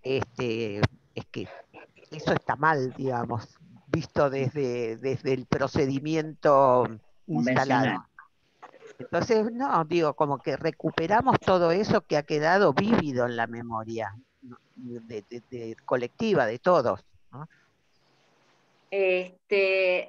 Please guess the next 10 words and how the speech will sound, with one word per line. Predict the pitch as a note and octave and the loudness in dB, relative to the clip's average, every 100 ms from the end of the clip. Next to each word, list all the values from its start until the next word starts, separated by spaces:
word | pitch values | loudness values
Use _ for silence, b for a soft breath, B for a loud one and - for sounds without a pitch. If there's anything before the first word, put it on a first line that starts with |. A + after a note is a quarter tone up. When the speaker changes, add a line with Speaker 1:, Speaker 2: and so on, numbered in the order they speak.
| F3+ | -6
Speaker 3:
recién | A3 A#3 E4+ F4 E4+ | -4 -2 -2 -2 -2
Sandra, | - D4 C4 B3 B3+ C#4 C#4+ C4+ - | 2 4 2 0 2 4 4 2 -2
eh, | F#3 F3 E3+ E3+ | -2 0 -2 -4
Jaurena | G3 G#3 B3+ B3+ B3 A#3+ G3+ | -2 0 0 0 2 2 2
habló | F#3 G3 G#3 G#3+ | 0 0 0 0
del, | G#3 G3 F3 - D#3+ | 0 -2 -4 -10 -6
del, | D#3+ D3+ D3+ D3 - | -4 -4 -6 -12 -12
del | D#3 D#3+ D#3 | -6 -4 -4
valor | D#3+ E3+ F#3 G3 G3+ - - | -4 -4 -2 -2 -2 -6 -12
de, | C#3+ D3 C#3+ C#3 C3+ C3+ C3 | -8 -6 -6 -6 -10 -12 -14